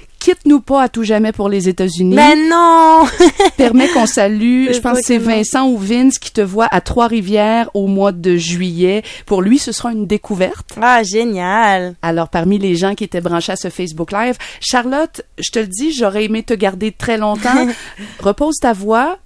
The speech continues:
Speaker 1: Bonne
Speaker 2: Merci.
Speaker 1: tournée, suite d'entrevues, spectacle ici à Québec. T'es toujours la bienvenue. Alors, euh, est-ce que tu reviendras nous voir au mois de
Speaker 2: Avec
Speaker 1: juillet ?
Speaker 2: plaisir, ben oui.
Speaker 1: Alors, un immense merci, Charlotte.
Speaker 2: Merci beaucoup.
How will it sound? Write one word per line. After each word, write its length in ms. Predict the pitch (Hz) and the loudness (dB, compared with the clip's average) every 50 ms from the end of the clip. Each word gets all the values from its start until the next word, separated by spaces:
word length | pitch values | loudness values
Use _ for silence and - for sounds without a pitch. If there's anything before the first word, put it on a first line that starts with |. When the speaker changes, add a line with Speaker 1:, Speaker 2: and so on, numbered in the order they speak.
| _ _ - | _ _ -10
Speaker 1:
Bonne 480 | 180 165 233 247 254 254 254 247 233 - - | -2 0 2 2 4 4 2 0 0 -4 -10
Speaker 2:
Merci. 140 | 214 208 202 | -16 -12 -8
Speaker 1:
tournée, 380 | - 302 254 262 254 269 285 277 | -6 -4 0 0 2 2 2 2
suite 320 | - - - 269 277 226 214 | 0 -2 -2 -4 -4 -2 0
d'entrevues, 760 | 240 214 214 - - 220 214 208 190 208 220 254 277 285 294 - | 0 0 0 -2 -4 -4 -4 -4 -4 -6 -2 0 0 0 0 -2
spectacle 520 | - - - 220 - - 254 240 - 220 | -4 -4 -4 -6 -4 -4 -4 -4 -4 -8
ici 220 | 208 - - - | -10 -6 -4 -4
à 60 | 208 - | -4 -4
Québec. 340 | - - 190 175 208 233 - - | -4 -6 -4 -4 -4 -6 -4 -6
T'es 100 | 254 - | -10 -10
toujours 380 | - - 311 285 285 330 294 | -8 -8 -8 -6 -6 -6 -4
la 100 | 294 254 | -4 -6
bienvenue. 380 | 214 190 226 220 214 196 240 269 | -6 -6 -8 -8 -6 -6 -4 -4
Alors, 240 | 262 226 214 185 - - - - - _ - - | -2 -2 -2 -4 -4 -12 -20 -20 -20 _ -10 -8
euh, 140 | 190 190 - - - | -6 -6 -8 -10 -10
est-ce 180 | - 214 208 - | -12 -12 -12 -12
que 100 | - 254 | -14 -16
tu 180 | - - - 254 | -14 -12 -10 -8
reviendras 400 | 240 233 214 254 247 254 - 381 | -8 -8 -8 -10 -12 -10 -8 -8
nous 80 | 370 269 | -8 -8
voir 240 | 208 233 285 349 - | -8 -8 -12 -8 -4
au 40 | 302 | -2
mois 120 | 269 277 | 0 2
de 40 | 294 | 2
Speaker 2:
Avec 140 | 302 285 302 | 2 2 2
Speaker 1:
juillet ? 200 | 277 254 254 285 | 2 4 2 2
Speaker 2:
plaisir, 840 | 320 294 294 302 302 294 262 226 214 247 262 277 294 262 240 220 208 | 2 2 0 0 0 -2 -2 0 0 2 2 2 2 0 0 -2 0
ben 240 | 202 214 208 214 214 | 2 4 4 4 4
oui. 320 | 226 247 269 254 233 208 - - - - | 2 2 2 2 0 0 -4 -8 -14 -6
Speaker 1:
Alors, 260 | - 190 196 196 190 196 | -4 -2 -2 -2 -2 -2
un 160 | 196 196 202 | -2 0 2
immense 400 | 226 240 226 226 214 214 - - | 2 2 2 2 0 -2 -2 -2
merci, 340 | 202 180 165 - - 190 165 | -4 -4 -4 -4 -8 -8 -4
Charlotte. 380 | - 170 151 147 147 131 175 | -2 -2 -2 0 -2 -2 -2
Speaker 2:
Merci 360 | 233 233 233 233 220 - - | -2 -4 -4 -4 -6 -6 -6
beaucoup. 360 | 220 214 233 - - 226 214 | -6 -6 -6 -6 -8 -10 -10